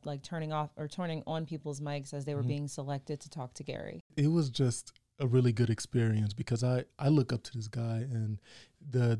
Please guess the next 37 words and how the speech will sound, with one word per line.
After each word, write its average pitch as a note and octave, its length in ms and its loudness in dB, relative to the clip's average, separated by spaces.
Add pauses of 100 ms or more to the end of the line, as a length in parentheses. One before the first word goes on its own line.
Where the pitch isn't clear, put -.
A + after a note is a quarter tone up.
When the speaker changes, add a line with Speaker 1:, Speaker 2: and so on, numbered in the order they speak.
(140)
Speaker 2:
the B2+ 100 2
things C#3+ 380 4
that A#2+ 260 2
he, A#2+ 480 2 (320)
um, A#2 460 2
knows C3 380 6
and A2+ 160 2
says B2 280 0
about A2 320 0
marketing A#2+ 640 2
and G2+ 140 -2
business C3 440 2
in A2 120 0
general B2+ 420 4
and A2 100 4
just C3+ 240 2 (300)
loving B2+ 400 6
people C3 340 2
and A2+ 140 4
loving A#2 260 4
what B2 160 2
you A#2 200 0
do, A#2+ 380 4
it's A#2+ 120 -2
something C#3+ 320 -2
that B2 140 2
you A2 100 0
don't A#2+ 340 2 (460)
normally B2+ 600 6
see A#2+ 540 2
in A2+ 260 4
people A2+ 520 0
at A2 220 -2
his A#2 160 2
level G#2+ 320 0
of G2 80 -6
success. - 680 -2